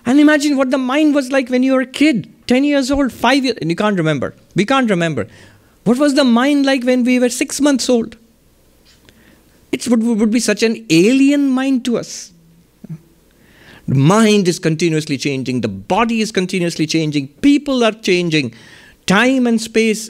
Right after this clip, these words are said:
ever-changing scenes are coming and flowing before us in this anitya drishya. And this anitya means impermanent,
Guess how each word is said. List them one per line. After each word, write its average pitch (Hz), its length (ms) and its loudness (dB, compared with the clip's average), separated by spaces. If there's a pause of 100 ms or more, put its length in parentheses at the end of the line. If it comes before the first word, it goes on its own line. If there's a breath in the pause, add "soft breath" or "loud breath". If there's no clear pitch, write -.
ever-changing 214 800 0
scenes 202 400 -2
are 180 60 -4
coming 180 340 -2
and 170 100 -4
flowing 175 440 -4
before 151 340 0
us 123 220 -4 (480 loud breath)
in 143 200 2
this 143 220 -2 (100)
anitya 196 680 0
drishya. 127 560 -6 (1040 soft breath)
And 117 180 -6
this 117 140 -2
anitya 170 460 0
means 175 260 -2 (340)
impermanent, 131 800 -2